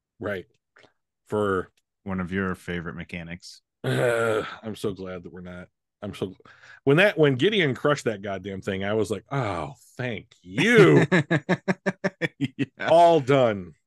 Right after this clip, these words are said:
Speaker 1: All done.
Speaker 2: I really like,
Speaker 1: Stupid si-,
Speaker 2: I
Speaker 1: stick.
Speaker 2: can't wait for the second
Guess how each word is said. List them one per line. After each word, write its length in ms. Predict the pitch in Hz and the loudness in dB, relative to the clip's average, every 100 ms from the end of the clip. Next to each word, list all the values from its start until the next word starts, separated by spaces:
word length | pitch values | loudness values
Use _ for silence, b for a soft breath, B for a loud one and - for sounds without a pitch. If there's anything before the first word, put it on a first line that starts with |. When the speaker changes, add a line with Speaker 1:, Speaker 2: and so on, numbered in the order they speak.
| _ - | _ -4
Speaker 1:
All 320 | 135 147 143 | 2 4 4
done. 480 | 113 113 101 90 80 _ _ _ _ _ _ _ _ | 0 -4 -4 -10 -18 _ _ _ _ _ _ _ _
Speaker 2:
I 180 | 123 139 | 0 2
really 380 | 147 170 190 180 | 4 4 6 6
like, 360 | 147 139 139 120 | 6 4 2 -2
Speaker 1:
Stupid 380 | - 139 131 - | -4 -4 -4 -8
si-, 280 | - 127 | -12 -8
Speaker 2:
I 40 | 110 - | -8 -10
Speaker 1:
stick. 340 | - - 127 127 | -18 -6 -2 2
Speaker 2:
can't 180 | 208 | 6
wait 160 | 185 180 | 6 4
for 100 | 160 | 2
the 80 | 131 | 2
second 460 | 143 131 135 110 | 2 0 -2 -6